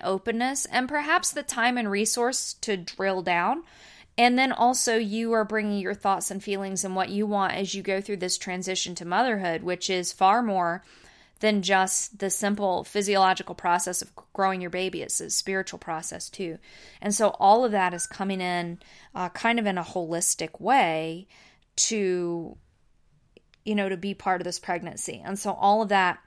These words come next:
is really stuff that you have on your mind as you're thinking about talking with your doctor. And that's also helping you be respectful and, and, and the positioning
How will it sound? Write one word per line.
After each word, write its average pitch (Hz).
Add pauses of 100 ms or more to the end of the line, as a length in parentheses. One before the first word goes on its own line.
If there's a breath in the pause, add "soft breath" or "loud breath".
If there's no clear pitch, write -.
(640 soft breath)
is 214
really 220
stuff 208
that 185
you 208
have 196
on 180
your 175
mind 175
as 170
you're 175
thinking 175
about 165
talking 175
with 170
your 170
doctor. 165 (400 soft breath)
And 214
that's 208
also 220
helping 202
you 196
be 185
respectful 180
and, 180
and, 202
and 208
the 196
positioning 196